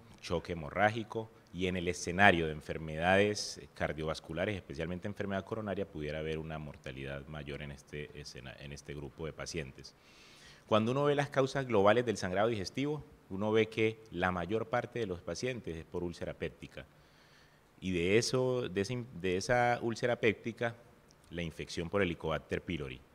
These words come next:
el uso de, de antiinflamatorios no esteroideos y de aspirina aumentan de forma, eh, importante, pues, esta etiología.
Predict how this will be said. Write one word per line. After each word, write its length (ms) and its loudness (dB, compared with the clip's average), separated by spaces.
el 160 -6
uso 300 -4
de, 480 -2
de 340 -6
antiinflamatorios 760 -6
no 60 -6
esteroideos 680 -4
y 140 -8
de 100 -4
aspirina 560 0
aumentan 640 -10
de 120 -10
forma, 500 -12
eh, 200 -14
importante, 680 -12
pues, 160 -12
esta 180 -10
etiología. 540 -10